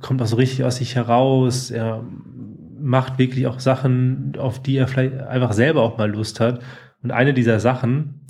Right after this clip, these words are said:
die die halt üben, tagtäglich, das fand ich wirklich zum Schreien, die haben,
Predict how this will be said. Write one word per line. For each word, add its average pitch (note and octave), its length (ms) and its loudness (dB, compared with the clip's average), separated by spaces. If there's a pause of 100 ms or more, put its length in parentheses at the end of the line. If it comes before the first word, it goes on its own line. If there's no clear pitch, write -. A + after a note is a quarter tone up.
(120)
die A#2 80 2
die G#2+ 160 0
halt F#2+ 200 -4
üben, B2 480 -2
tagtäglich, A#2 720 -2
das - 160 -14
fand G#2 240 -8
ich G2 120 -8
wirklich G2+ 300 -8
zum F#2+ 200 -12
Schreien, G#2+ 460 -6 (440)
die A2 140 0
haben, B2 480 2